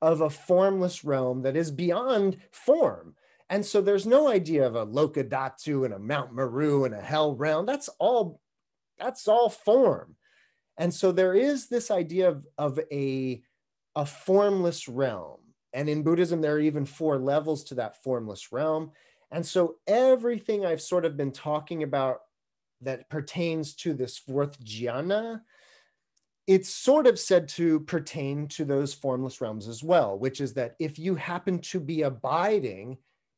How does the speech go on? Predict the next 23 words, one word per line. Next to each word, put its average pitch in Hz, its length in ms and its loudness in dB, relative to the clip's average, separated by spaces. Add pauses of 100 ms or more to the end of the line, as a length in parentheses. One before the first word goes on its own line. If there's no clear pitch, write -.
in 160 140 -4
a 131 60 -4
formless 110 640 -6
realm, 190 480 4 (500)
you 139 260 2
avoid 160 720 4 (120)
the 120 460 -2
conflagration 135 840 -2
by 107 180 -6
fire, 175 600 2
you 127 240 -6
avoid 135 400 4
the 143 80 0
deluge 135 500 -2
by 113 140 -4
the 107 80 -10
flood, 170 420 2
and 143 120 -4
you 143 120 0
avoid 127 500 0
the 120 160 -6 (240)
giant 131 480 -6
wind. 98 260 -12